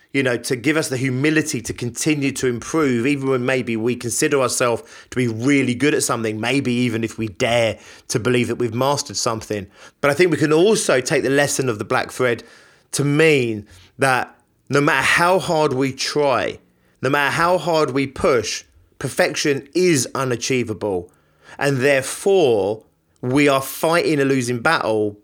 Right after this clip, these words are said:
by striving for it. And when it comes to certain things in life, that'll do, really will do. When it comes to marketing, for example,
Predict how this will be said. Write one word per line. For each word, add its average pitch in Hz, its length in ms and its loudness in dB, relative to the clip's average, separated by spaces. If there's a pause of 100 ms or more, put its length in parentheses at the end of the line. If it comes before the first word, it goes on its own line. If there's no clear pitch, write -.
by 123 380 0
striving 113 680 -2
for 110 300 -2
it. 55 200 -8 (920)
And 131 120 0
when 143 100 2
it 139 80 -4
comes 190 480 0
to 139 280 2 (120)
certain 160 360 2
things 139 280 -2
in 123 200 0
life, 143 360 0 (460)
that'll 160 400 2
do, 131 560 2 (220)
really 151 380 4
will 131 200 0
do. 123 380 0 (640)
When 135 120 -2
it 147 60 0
comes 180 240 2
to 160 80 -2
marketing, 156 580 0
for - 120 -4
example, 101 640 -6